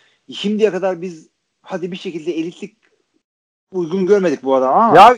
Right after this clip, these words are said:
Speaker 2: gördük
Speaker 1: artık
Speaker 2: ya. Son senelerde diyorduk da sen biraz çekiniyordun abi. O elit yani. Ben Russell Wilson geçen sene de dedim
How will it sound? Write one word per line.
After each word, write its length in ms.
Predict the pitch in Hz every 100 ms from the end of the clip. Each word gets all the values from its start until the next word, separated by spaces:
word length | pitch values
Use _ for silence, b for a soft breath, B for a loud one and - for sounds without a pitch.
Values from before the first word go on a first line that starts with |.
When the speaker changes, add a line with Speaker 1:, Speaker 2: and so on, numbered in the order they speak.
| _
Speaker 2:
gördük 260 | 156 220 240
Speaker 1:
artık 160 | 139
Speaker 2:
ya. 160 | 131 185
Son 220 | - 165
senelerde 600 | 156 190 190 196 196 202
diyorduk 340 | 208 190 208
da 80 | -
sen 280 | - 190 185
biraz 240 | 190 190
çekiniyordun 540 | - 190 185 190 143 117
abi. 180 | 117 110
O 160 | 117
elit 340 | 135 196 _ 185
yani. 280 | 151 110
Ben 140 | 110 113
Russell 260 | 123 135
Wilson 200 | 147 147
geçen 280 | 143 131 170
sene 220 | 175 202
de 60 | 190
dedim 320 | 135 104 92